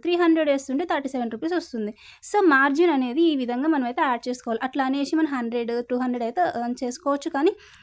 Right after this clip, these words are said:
మనం చేసే ప్రోడక్ట్ డి-, బిజినెస్ జెన్యూన్గా ఉండాలి. So, ఈ మార్జిన్ మనకి ఎప్పుడు వస్తుందంటే, ఈ కమిషన్ ఎప్పుడు వస్తుందంటే, after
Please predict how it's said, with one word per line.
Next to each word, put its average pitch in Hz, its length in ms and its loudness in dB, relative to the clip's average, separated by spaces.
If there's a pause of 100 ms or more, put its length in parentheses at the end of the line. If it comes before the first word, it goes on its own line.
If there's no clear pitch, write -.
మనం 392 260 6
చేసే 349 240 2 (100)
ప్రోడక్ట్ 294 580 2 (120)
డి-, 247 220 -2 (120)
బిజినెస్ 254 340 -2 (200)
జెన్యూన్గా 294 440 4
ఉండాలి. 226 320 -2 (400)
So, 403 140 2 (280)
ఈ 349 40 8 (100)
మార్జిన్ 330 460 4
మనకి 302 260 -2
ఎప్పుడు 302 260 -2
వస్తుందంటే, 247 460 -2 (140)
ఈ - 20 -2 (100)
కమిషన్ 269 460 2 (460)
ఎప్పుడు 302 180 0
వస్తుందంటే, 226 500 -2 (240)
after 254 260 0